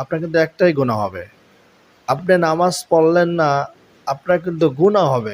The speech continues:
কিন্তু কয়টা গুনাহ হবে সেটা কিন্তু কোথাও উল্লেখ নেই। কিন্তু নেকের কাজ করলে নেকের পরিমাণ উল্লেখ করা আছে। যেমন এখন যে বললাম, একশত বার সুবহানাল্লাহি ওয়া বিহামদিহি পড়লে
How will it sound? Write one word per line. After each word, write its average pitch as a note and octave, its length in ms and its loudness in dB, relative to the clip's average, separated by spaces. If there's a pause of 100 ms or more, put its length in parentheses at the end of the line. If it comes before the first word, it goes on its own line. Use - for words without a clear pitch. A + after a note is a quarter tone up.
কিন্তু E3+ 260 -4 (280)
কয়টা A3 380 0
গুনাহ G3 300 0
হবে F#3+ 200 -2
সেটা E3 200 0
কিন্তু F#3+ 320 -2 (180)
কোথাও G3+ 480 2 (160)
উল্লেখ C3+ 260 -6 (140)
নেই। D#2 120 -20 (1400)
কিন্তু G3 280 0 (440)
নেকের F#3+ 320 2 (100)
কাজ A#3+ 160 2 (120)
করলে G#3 340 4
নেকের E3+ 380 0 (160)
পরিমাণ G#3 420 4
উল্লেখ F3+ 380 2
করা C#3 180 2
আছে। G#2 260 -6 (1000)
যেমন E3 400 0
এখন F#3+ 220 0
যে F#3 100 2
বললাম, D#3+ 340 2
একশত D#3 320 -4
বার E3 180 2
সুবহানাল্লাহি C#3+ 880 0
ওয়া C3 120 -4
বিহামদিহি C3+ 340 -4
পড়লে C#3 360 2